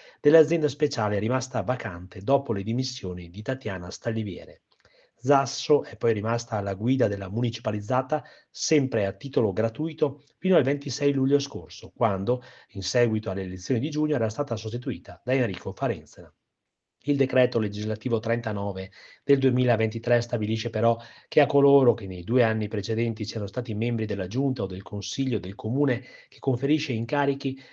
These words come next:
non possono ricevere incarichi di amministratori di ente pubblico provinciale o comunale, e l'azienda speciale è considerata un ente pubblico comunale economico.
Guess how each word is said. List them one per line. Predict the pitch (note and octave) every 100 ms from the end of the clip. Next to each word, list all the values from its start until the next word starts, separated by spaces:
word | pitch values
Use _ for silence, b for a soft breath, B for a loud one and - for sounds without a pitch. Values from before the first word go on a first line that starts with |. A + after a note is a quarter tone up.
| B
non | D#3 C#3+
possono | - D#3 C3 B2 G#2
ricevere | G2 F#2+ D3 C#3+ B2
incarichi | - A2 A2 C#3 D#3 D3 D3
di | A#2
amministratori | G#2+ A2 A2 B2 - D3
di | B2 B2+
ente | E3 - C#3+
pubblico | D#3 D3+ D3 C3
provinciale | B2+ C#3+ C3+ A#2+ G#2+
o | G#2
comunale, | - B2 A#2 - D#2+ - B B B _
e | G#2
l'azienda | A2 A2+ D3
speciale | A#2+ - A2+ E3 F#3
è | C#3+
considerata | C3 A#2 C#3 D#3+ E3 D3+
un | A#2+
ente | D3 E3 -
pubblico | - F2+ F2 G2+ D3 C#3+
comunale | - G#2+ C3 E2+ F2+ -
economico. | - D#3 C#3 D#2+ E2 -